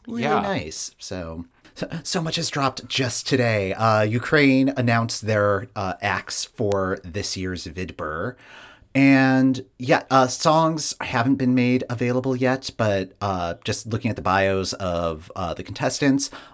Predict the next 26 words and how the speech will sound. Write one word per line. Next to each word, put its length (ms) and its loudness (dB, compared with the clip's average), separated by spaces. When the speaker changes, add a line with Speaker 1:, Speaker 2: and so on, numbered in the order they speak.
Speaker 1:
a 60 0
lot 220 6
of 80 4
X 180 2
Factor 540 4
alumni, 720 2
a 100 -6
lot 220 0
of 260 -6
alumni 440 -4
from 200 -10
The 80 -12
Voice 340 -8
of 100 -16
Ukraine, 760 0
and, 680 2
uh, 140 -2
surprisingly, 640 2
there's 200 2
only 300 -2
one 440 -2
act 500 -2
that 260 -6
has 300 -4
previously 720 -2
competed 680 -6